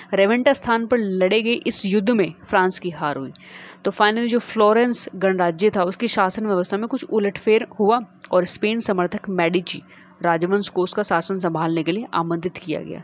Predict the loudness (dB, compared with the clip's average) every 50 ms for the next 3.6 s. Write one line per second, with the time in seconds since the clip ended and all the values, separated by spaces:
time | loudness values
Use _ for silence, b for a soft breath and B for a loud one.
0 | -8 -8 -6 -6 -6 -8 B B B B B B -2 0 2 4 2 4 2 2
1 | -2 -2 -4 -4 -6 -8 -4 0 2 2 4 4 2 2 0 0 -2 B B B
2 | B B B B B -4 _ -2 -2 0 2 4 4 6 6 4 2 0 -2 -2
3 | -2 0 -2 -2 -6 -10 _ _ _ -4 -4